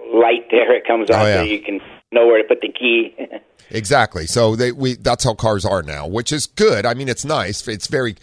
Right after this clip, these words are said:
Speaker 2: creature comfortable when you go to climb in and, like,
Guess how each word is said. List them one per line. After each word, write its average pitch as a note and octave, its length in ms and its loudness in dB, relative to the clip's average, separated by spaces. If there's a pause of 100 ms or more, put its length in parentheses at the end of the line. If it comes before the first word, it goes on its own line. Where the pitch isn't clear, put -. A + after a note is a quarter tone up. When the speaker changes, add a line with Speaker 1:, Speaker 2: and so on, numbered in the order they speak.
(280)
Speaker 2:
creature C#3 340 -4
comfortable G2+ 500 -2
when G2+ 140 -4
you F#2+ 60 -4
go A#2 120 2
to G2+ 80 -2
climb A2 360 -2
in A2+ 160 -2
and, E2 120 -8
like, D#2+ 220 -8